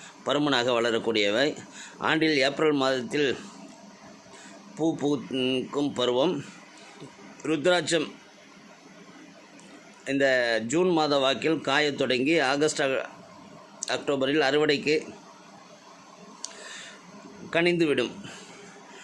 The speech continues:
அதாவது, பூ பூக்கும் பருவம்னா அது ஜூன், ஜூலைல காய் காய்க்கிறதுக்கு பிஞ்சு விட தொடங்கும். ஆகஸ்ட், அக்டோபரில் அறுவடைக்கு தயாராகிவிடும்.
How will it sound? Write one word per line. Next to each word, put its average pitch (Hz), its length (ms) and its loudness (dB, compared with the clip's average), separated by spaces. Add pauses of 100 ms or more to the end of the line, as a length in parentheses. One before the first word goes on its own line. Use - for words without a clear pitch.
(240)
அதாவது, 135 320 2
பூ 175 240 0
பூக்கும் 156 320 0
பருவம்னா 139 320 2
அது 147 360 2
ஜூன், 131 540 0
ஜூலைல 151 560 2
காய் 135 320 0 (140)
காய்க்கிறதுக்கு 123 680 0
பிஞ்சு 131 260 -2
விட 120 140 0
தொடங்கும். 113 520 0 (360)
ஆகஸ்ட், 156 360 0
அக்டோபரில் 123 380 -2
அறுவடைக்கு 135 640 0 (140)
தயாராகிவிடும். 101 640 0